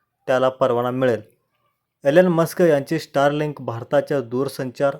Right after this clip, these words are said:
आणि इंटरनेट क्षेत्रात एक नवीन प्रतिस्पर्धी असू शकते, जी जगातील सर्वाधिक लोकसंख्या असलेल्या देशातील इंटरनेट वापरकर्त्यासाठी गेम चेंजर ठरेल.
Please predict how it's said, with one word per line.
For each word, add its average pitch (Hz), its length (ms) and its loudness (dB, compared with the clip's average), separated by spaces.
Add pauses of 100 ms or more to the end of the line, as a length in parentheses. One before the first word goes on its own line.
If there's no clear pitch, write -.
आणि 131 280 -4
इंटरनेट 143 400 -4
क्षेत्रात 127 360 -4 (540)
एक 147 220 0
नवीन 143 280 0
प्रतिस्पर्धी 147 680 -4
असू 120 300 -2
शकते, 143 540 -6 (580)
जी 160 140 2
जगातील 143 500 4
सर्वाधिक 147 460 0
लोकसंख्या 135 520 -2
असलेल्या 131 320 -2
देशातील 123 600 -4 (580)
इंटरनेट 151 460 -2
वापरकर्त्यासाठी 135 920 0
गेम 131 340 -4
चेंजर 127 320 -6
ठरेल. 120 420 -2